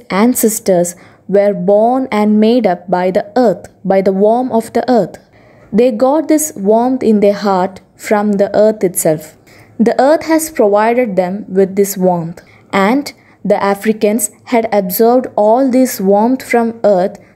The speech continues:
through their naked feet, which is considered as a close communication with the earth.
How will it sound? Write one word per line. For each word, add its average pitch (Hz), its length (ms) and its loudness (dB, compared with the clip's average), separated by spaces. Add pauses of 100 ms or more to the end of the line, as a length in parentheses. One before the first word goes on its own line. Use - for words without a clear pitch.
(140)
through 277 340 2
their 185 400 2
naked 190 400 -2
feet, 262 360 0 (360)
which 220 200 0
is 214 120 -2
considered 220 600 2
as 208 200 0
a 208 60 -2
close 240 320 2
communication 220 760 0
with 185 140 2
the 180 120 0
earth. 165 300 -4